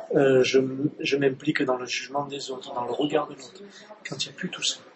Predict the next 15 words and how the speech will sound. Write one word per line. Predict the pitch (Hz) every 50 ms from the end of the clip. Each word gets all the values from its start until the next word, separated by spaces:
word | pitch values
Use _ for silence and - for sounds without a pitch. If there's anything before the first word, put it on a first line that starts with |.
| -
le | 151 127 127
ici | 127 - - - 175
et | 151
maintenant, | 131 131 - - - 117 - - - - - - - - - - - - - - _ -
là | 151 151 151
on | 143
accède | 135 - - - - -
à | -
cette | - - - - -
part | - - - -
divine | - - - 143 143 156 - -
et | 185 147 151
on | 160 - - 151 143 131
s'ouvre | - - - - - - 214 190 160 131 - - _ - - _ _ _ _ _ _ _ _ _ _ _ _ -
incroyablement | 185 175 - - - - - 151 147 147 135 131 127